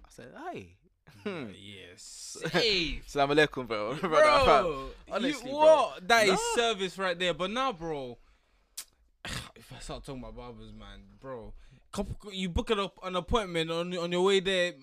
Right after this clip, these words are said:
Speaker 2: man are telling, man are cancelling or, or doing no shows.
Speaker 1: No, barbers, I,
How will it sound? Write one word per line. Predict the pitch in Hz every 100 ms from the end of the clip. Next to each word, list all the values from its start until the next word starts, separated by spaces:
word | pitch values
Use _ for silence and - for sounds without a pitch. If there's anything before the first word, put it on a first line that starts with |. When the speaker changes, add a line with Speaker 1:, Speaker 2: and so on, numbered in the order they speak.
| 165
Speaker 2:
man | 196 196
are |
telling, | 180 208 190 180 165
man | 190 190
are |
cancelling | 175 208 202 180 160
or, | 156 170
or | 156
doing | 156 185 180
no | 190 190
shows. | - 147 117 104 _ _ _ -
Speaker 1:
No, | 107 90
barbers, | 87 123 147 151 151 135 - - _ _ -
I, | 113